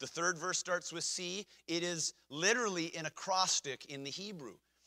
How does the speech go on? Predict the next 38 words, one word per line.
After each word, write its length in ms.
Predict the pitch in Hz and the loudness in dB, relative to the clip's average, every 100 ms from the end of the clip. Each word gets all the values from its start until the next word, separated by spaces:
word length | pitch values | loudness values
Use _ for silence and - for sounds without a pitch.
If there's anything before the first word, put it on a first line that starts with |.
| - - | -14 -4
You 120 | 185 | 0
say, 180 | - 175 | 2 4
"What 180 | 180 | 4
about 260 | 226 190 170 | 6 6 4
chapter 400 | - 170 - 160 | 2 2 0 -8
three?" 520 | - 196 202 147 - _ _ _ _ - | -10 -8 -6 -6 -8 _ _ _ _ -12
This 100 | 139 | -6
is 60 | |
where 100 | 139 | -6
it 80 | 120 | -4
gets 160 | 120 110 | -6 -6
really 420 | 123 147 131 117 | -2 -2 -2 -4
interesting. 520 | 104 - 95 - 82 _ _ _ - | -6 -6 -6 -8 -12 _ _ _ -8
In 100 | 151 | 0
chapter 420 | - 170 180 226 | 4 4 2 -2
three, 280 | 214 190 185 | -8 -8 -8
there 180 | 147 143 | -4 -4
are 100 | 135 | -2
sixty-six 840 | - 190 - - 170 - 165 - | -2 -2 -4 -8 -6 -4 -4 -8
verses. 640 | 123 143 147 127 92 - - _ _ _ _ _ 180 | -8 -6 -6 -8 -10 -14 -14 _ _ _ _ _ -6
And 220 | 160 160 | -4 -6
each 300 | 180 208 190 | -4 0 2
there 180 | 156 165 | 2 0
are, 100 | 147 | -2
it's 180 | 160 139 | -2 -2
like 200 | 156 135 | 0 -2
there 160 | 143 131 | 0 0
are 100 | 120 | -2
three 600 | - - 175 175 214 220 | -6 -8 -6 -4 -6 -6
verse 340 | 160 185 - | -6 -2 -2
couplets, 640 | - 180 - 113 101 - - | 0 -2 -2 -6 -8 -8 -8
tw-, 340 | 147 151 - | -8 -8 -8
twenty-two, 500 | - 165 170 - 156 | -8 -6 -6 -8 -8
twenty-two, 540 | - 147 143 131 143 | -8 -8 -6 -8 -8
and 100 | 131 117 | -8 -10
twenty-two. 480 | 139 131 120 131 107 | -10 -10 -8 -10 -6
There 100 | |
are 80 | 107 | -8